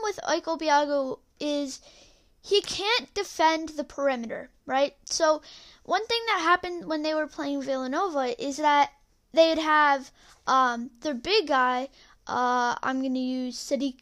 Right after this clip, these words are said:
um, Jeremiah Robinson Earl as an example here. Uh, he, Jeremiah Robinson Earl can shoot from three, but the problem is Ike Obiagu can't go out there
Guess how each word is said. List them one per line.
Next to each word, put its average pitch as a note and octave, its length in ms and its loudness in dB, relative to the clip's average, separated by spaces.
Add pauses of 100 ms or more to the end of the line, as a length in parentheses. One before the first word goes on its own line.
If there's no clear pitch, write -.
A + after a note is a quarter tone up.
(300)
um, A#3 500 2 (540)
Jeremiah C#4+ 440 2
Robinson C4 440 -2
Earl F4+ 240 2
as C#4+ 200 2
an C4 80 -4
example D#4+ 480 -4
here. B3+ 300 -4 (640)
Uh, C4 300 4 (160)
he, F4 580 2 (300)
Jeremiah E4+ 440 2
Robinson D#4 360 0
Earl D#4+ 140 -2
can D4+ 320 -4
shoot - 220 -4
from C#4+ 180 -4
three, F4+ 240 -4
but B3+ 160 -8
the C4+ 60 -12
problem D#4+ 420 0
is C#4 180 -4 (300)
Ike D4+ 300 2
Obiagu C4+ 580 4
can't E4 300 -4
go C4+ 140 0
out B3 280 -2
there B3+ 320 -2